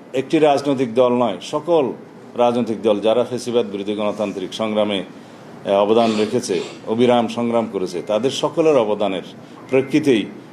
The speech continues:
সংগঠিত হয়েছে ছাত্র গণ অভ্যুত্থান। মাত্র ছত্রিশ দিনের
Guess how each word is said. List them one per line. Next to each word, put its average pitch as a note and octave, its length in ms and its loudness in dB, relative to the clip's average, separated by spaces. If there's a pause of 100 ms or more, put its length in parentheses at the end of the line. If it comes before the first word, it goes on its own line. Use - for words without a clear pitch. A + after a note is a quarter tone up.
(140)
সংগঠিত A#2 480 0
হয়েছে G2+ 560 2
ছাত্র G2+ 340 -2
গণ F#2+ 160 -2
অভ্যুত্থান। F2+ 480 -2 (460)
মাত্র B2+ 380 4
ছত্রিশ D3 680 2
দিনের D#3+ 300 4